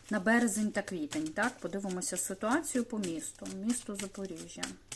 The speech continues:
Місто та область, так, подивимося максимально.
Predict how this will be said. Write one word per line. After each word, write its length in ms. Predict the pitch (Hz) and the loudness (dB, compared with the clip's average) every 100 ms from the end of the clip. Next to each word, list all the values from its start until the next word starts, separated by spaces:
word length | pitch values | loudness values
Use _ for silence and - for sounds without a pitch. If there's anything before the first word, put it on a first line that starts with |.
| - - - - - - - - - | -14 -20 -18 -18 -16 -16 -16 -18 4
Місто 320 | 254 330 - | 6 8 4
та 160 | 202 202 | 0 2
область, 420 | 202 190 175 170 | 4 2 2 -2
так, 180 | 233 - | -4 -4
подивимося 680 | 196 175 175 170 165 - 170 | -2 -2 -2 -2 -4 -4 -4
максимально. 760 | 175 - 185 156 151 156 180 | -6 -4 -4 -2 -2 -2 -8